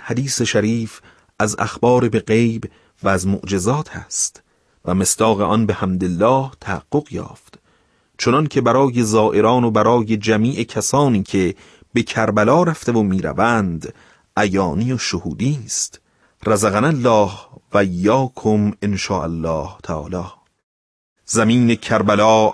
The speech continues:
عرش خدا شد، چو شد مدفون آنجا پیکر عشق.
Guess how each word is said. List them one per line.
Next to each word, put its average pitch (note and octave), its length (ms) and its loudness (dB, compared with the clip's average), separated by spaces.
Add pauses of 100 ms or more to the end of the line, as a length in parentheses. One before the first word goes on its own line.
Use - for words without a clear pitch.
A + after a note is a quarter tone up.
عرش A2 340 -2
خدا A2 500 0
شد، F2 340 -4 (460)
چو - 180 0
شد C#3 320 0
مدفون A#2+ 680 0 (260)
آنجا G#2 800 0
پیکر F2 580 -6 (100)
عشق. - 640 -10